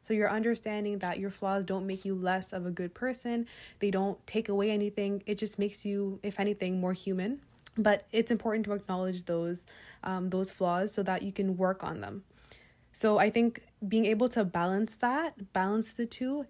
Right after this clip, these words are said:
is a skill that you need to master. Um, and it's very important to master that to completely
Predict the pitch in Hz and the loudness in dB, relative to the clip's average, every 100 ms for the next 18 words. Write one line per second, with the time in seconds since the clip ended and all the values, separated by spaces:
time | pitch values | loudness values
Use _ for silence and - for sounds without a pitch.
0 | - 202 202 185 - 196 - 196 190 196 | 0 2 2 0 -4 -6 -2 0 0 0
1 | 190 190 190 185 175 165 185 - 247 370 | 0 0 -2 -2 -2 -2 -4 -4 -2 -2
2 | - _ - - - - 196 190 185 180 | -6 _ -20 -20 -20 -2 2 4 4 2
3 | 180 180 - 190 185 185 - 190 190 190 | 0 -2 0 2 2 -2 -2 2 2 0
4 | 185 190 - 190 180 - 185 180 - 190 | 0 0 0 -2 -4 -2 -2 0 -2 2
5 | 254 269 220 190 185 185 - - _ - | 2 2 -2 2 0 0 -6 -20 _ -4
6 | 202 190 185 - 190 - 190 185 180 180 | 0 0 0 -2 -4 -2 -2 -2 -2 -2
7 | 180 | -4